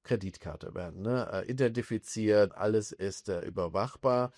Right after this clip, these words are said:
Und das Einzige, was zur Begründung genannt wird, ist, dass man sozusagen die Abhängigkeit von den Kreditkartenkonzernen reduziert.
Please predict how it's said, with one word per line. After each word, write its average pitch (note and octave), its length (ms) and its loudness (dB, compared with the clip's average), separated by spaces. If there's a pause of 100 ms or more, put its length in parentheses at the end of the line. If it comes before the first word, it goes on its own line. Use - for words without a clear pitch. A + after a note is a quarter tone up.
(320)
Und G#2 180 0
das G#2+ 160 4
Einzige, C3+ 640 0
was A#2 180 0
zur A2 160 -6
Begründung A#2+ 480 0
genannt G#2 460 0
wird, B2 200 2
ist, - 560 0 (300)
dass G#2 200 0
man A2 140 2
sozusagen G#2 520 -2
die G2 160 -4
Abhängigkeit G#2+ 840 -2
von G#2 220 -2
den G2 220 -2
Kreditkartenkonzernen G#2+ 1500 -4
reduziert. G2+ 880 0